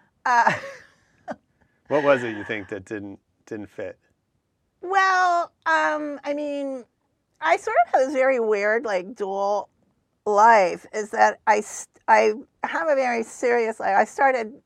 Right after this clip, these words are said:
Speaker 1: um, training in ballet when I was five years old.
Speaker 2: Mm.
Speaker 1: And with, just because Cincinnati is a very, is a huge cultural hub, it historically has
Speaker 2: Yeah.
Speaker 1: been. I mean, the Opera House now, I think, is almost two hundred years old.
Speaker 2: Oh, wow.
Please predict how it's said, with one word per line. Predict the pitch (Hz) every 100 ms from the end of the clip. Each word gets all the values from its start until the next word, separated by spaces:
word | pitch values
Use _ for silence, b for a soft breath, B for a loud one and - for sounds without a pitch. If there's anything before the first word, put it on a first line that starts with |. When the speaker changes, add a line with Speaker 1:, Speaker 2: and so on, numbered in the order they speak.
| _
Speaker 1:
um, | 226 202
training | 208 247 233 214
in | 208
ballet | 196 196 196 202
when | 208 196
I |
was | 185 180
five | - 202 196 196
years | 196 190
old. | 185 180 - -
Speaker 2:
Mm. | 117 101 87 b b b _ _
Speaker 1:
And | 202 196 196 190
with, | 240 240 - _ _ _ _ _ -
just | 226 -
because | 240 233 208
Cincinnati | 220 220 233 214 208
is | 202 220
a | 208 - -
very, | 196 202 208 - -
is | 202
a | 202
huge | - 240 214 -
cultural | - 214 202 - 190 196
hub, | - - 226 226 208 202 185 185 _ -
it | 214
historically | 226 - - 226 220 202 196
has | 202 202 214
Speaker 2:
Yeah. | 190
Speaker 1:
been. | 202 190
I |
mean, | 196 196
the | 190 196
Opera | 202 226
House | 208 190 -
now, | 202 190
I | 185
think, | 190 185
is | 185 _ -
almost | 190 190 180 _
two | 214
hundred | 196 190 180
years | 180 180
old. | - 196 190 180
Speaker 2:
Oh, | 107
wow. | 98